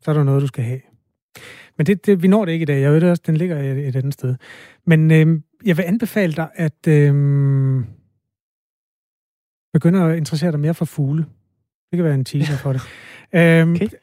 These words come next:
Speaker 1: hvis du går ind i Dansk Ornitologisk Forenings, øh, Facebook-gruppe, så vil du se, at der er fundet en død ugle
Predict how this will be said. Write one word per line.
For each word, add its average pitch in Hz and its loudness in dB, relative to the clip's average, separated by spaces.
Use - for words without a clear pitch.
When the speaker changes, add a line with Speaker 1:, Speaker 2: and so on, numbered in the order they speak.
Speaker 1:
hvis 156 -4
du - -14
går 160 -2
ind 226 -2
i 170 0
Dansk 185 -6
Ornitologisk 160 -2
Forenings, 147 -6
øh, 139 -2
Facebook-gruppe, 139 -6
så 160 -4
vil 165 0
du 165 0
se, 165 -2
at 139 -6
der 143 0
er 135 0
fundet 156 2
en 165 2
død 180 0
ugle 170 0